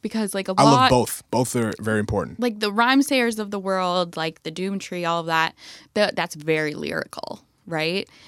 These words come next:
Speaker 1: Um, but what I, I love complexity. So whether it is in lyrics or in melody, like, or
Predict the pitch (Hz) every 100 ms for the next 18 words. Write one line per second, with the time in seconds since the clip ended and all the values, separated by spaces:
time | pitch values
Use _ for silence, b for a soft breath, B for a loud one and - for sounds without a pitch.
0 | B - 190 175 165 175 - 202 190 -
1 | _ 190 180 170 160 165 - 175 170 160
2 | 170 185 - 156 147 180 208 - 160 -
3 | 208 196 196 190 175 180 175 190 185 165
4 | 202 175 170 165 165 170 - - _ 190
5 | 196 190 175 165 165 165 165 160 - _
6 | - 175 165 - _ _ _ _ _ _
7 | - 180